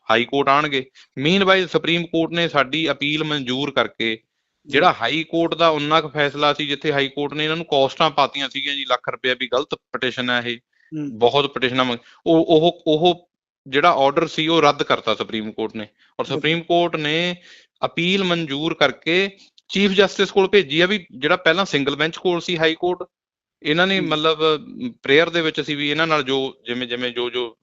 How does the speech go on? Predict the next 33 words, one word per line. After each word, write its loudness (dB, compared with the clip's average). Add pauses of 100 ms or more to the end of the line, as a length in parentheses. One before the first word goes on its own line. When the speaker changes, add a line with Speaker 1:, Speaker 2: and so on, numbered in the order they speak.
(200)
Speaker 1:
ਗਰਾਊਂਡ 2
ਲਏ 0
ਨੇ -4
ਉਹ -2
ਮਨਜ਼ੂਰ -2
ਕਰਕੇ 0 (420)
ਸੁਪਰੀਮ 2
ਕੋਰਟ 4
ਨੇ 2
ਹੁਣ 4
ਡੀ 0
ਵੀ 4
ਕੋਲ 6
ਭੇਜਤਾ 4
ਵੀ 0
ਦੋਹਰਾ 4
ਬੈਂਚ -2
ਸੁਣੋ -6
ਇਹਨੂੰ। -6 (500)
Speaker 2:
ਠੀਕ -8
ਹੈ। -16 (500)
Speaker 1:
ਤੇ 4
ਨਾਲ 4
ਕਿਹਾ 4
ਵੀ -4
ਜੇ 0
ਇਹਦੇ -4
ਚ -6
ਕੰਸਟਰਕਸ਼ਨ -2
ਚੱਲ 0
ਰਹੀ 0
ਹੈ 4
ਐਕਸਪੀਡੀਸ਼ੀਅਸਲੀ -4